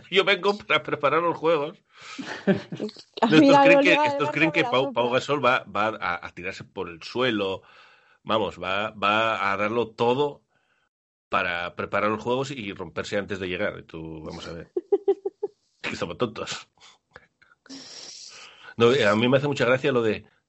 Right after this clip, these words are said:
Speaker 1: cuando el Barça estaba mal, no se fue de la N B A para ayudar a Barcelona. No, no, se quedó allí. <laughs> De tu hombre.
Speaker 2: Claro. Y
Speaker 1: Hombre.
Speaker 2: encima viene aquí para, para prepararse para jugar con España.
Speaker 1: Exactamente, pero qué puta vergüenza es esta, hombre.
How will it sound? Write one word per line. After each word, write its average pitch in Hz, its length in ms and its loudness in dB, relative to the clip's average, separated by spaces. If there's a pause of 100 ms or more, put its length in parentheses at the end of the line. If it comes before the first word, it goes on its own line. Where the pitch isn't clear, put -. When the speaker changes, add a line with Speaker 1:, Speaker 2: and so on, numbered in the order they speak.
(140)
Speaker 1:
cuando 139 360 0
el 151 100 2
Barça 147 340 2
estaba 151 320 -2
mal, 151 240 2
no 175 380 -2
se 131 120 -4
fue 127 240 -2
de 107 80 4
la 107 80 2
N 101 160 0
B 98 140 2
A 98 60 2
para - 120 -8
ayudar 87 240 -6
a 82 60 -4
Barcelona. 80 420 -12 (300)
No, 120 120 -16
no, - 120 -18
se 110 160 -10
quedó 113 260 -4
allí. 98 320 -6 (680)
<laughs> 156 640 -2
De 135 160 -12
tu - 180 -8
hombre. 101 280 -10 (200)
Speaker 2:
Claro. - 240 -12 (680)
Y 233 120 6
Speaker 1:
Hombre. 226 120 4
Speaker 2:
encima 277 160 2
viene 294 220 -4
aquí 269 240 -8
para, 254 260 -4 (200)
para 214 180 0
prepararse 226 600 -4
para 269 100 -10
jugar 226 260 -6
con 285 140 -10
España. 202 540 -10 (220)
Speaker 1:
Exactamente, 107 680 -2
pero 82 160 -8
qué 104 160 -4
puta 107 320 -8
vergüenza 90 400 -2
es 82 80 -12
esta, 87 280 -10
hombre. 76 300 -16